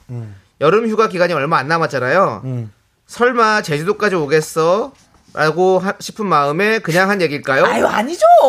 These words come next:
Speaker 3: 그냥
Speaker 2: 그래서
Speaker 3: 누가 이러니?
Speaker 2: 진짜 가면 눈치가 없는 거다, 뼈 있다, 일 번. 진짜 놀러 오라는 얘기다, 뼈 없다, 이 번.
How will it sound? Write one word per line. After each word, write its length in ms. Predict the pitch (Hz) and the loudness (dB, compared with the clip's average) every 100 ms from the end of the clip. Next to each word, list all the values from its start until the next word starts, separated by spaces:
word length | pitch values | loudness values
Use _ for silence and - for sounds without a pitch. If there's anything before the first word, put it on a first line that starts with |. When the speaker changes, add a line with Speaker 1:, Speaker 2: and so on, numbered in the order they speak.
| 247 302 339 233 | 4 2 0 0
Speaker 3:
그냥 0 | |
Speaker 2:
그래서 400 | 311 403 196 262 | 2 2 4 2
Speaker 3:
누가 120 | 285 | 2
이러니? 320 | 494 262 226 - - | 0 -2 -6 -12 -6
Speaker 2:
진짜 300 | 226 233 240 | -4 0 0
가면 320 | 190 208 208 | 0 0 0
눈치가 360 | 208 - 247 | 0 0 2
없는 360 | 196 175 220 208 | 2 2 -2 2
거다, 340 | 185 190 208 | 2 2 2
뼈 160 | 220 226 | 2 0
있다, 220 | 220 208 | 2 0
일 140 | 196 175 | 0 0
번. 320 | 143 175 240 | 0 0 -2
진짜 320 | - 165 220 | -8 -2 0
놀러 260 | 170 175 208 | 0 2 2
오라는 280 | 190 185 165 | 2 0 -2
얘기다, 360 | 135 147 170 | -2 -2 0
뼈 140 | 214 160 | 0 0
없다, 320 | 135 - 190 | 0 0 0
이 200 | 156 180 | 0 0
번. 260 | 247 135 | 2 0